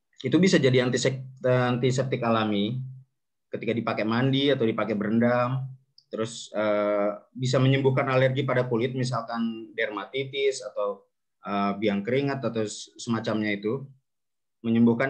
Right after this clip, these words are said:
infeksi pada kulit, memberikan mineral untuk kulit. Nah, ini yang sering dipakai sebetulnya, cuman orang nggak sadar. Kalau ibu-ibu, bapak-bapak sering ke tempat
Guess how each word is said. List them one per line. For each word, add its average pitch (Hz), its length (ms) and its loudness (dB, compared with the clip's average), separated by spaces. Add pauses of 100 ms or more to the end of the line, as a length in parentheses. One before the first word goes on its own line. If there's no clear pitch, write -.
infeksi 135 320 -2
pada 123 240 0
kulit, 117 320 0 (880)
memberikan 131 640 0
mineral 135 400 2
untuk 127 240 0
kulit. 120 240 0 (240)
Nah, 120 160 0
ini 165 160 4
yang 143 80 -2
sering 127 400 -2 (400)
dipakai 131 480 -2
sebetulnya, 143 480 -2
cuman 160 240 -2
orang 170 240 0
nggak 123 160 -4
sadar. 131 320 -2
Kalau 135 320 -2
ibu-ibu, 139 480 -6
bapak-bapak 131 480 -2
sering 131 320 -4
ke 127 240 0
tempat 120 400 -8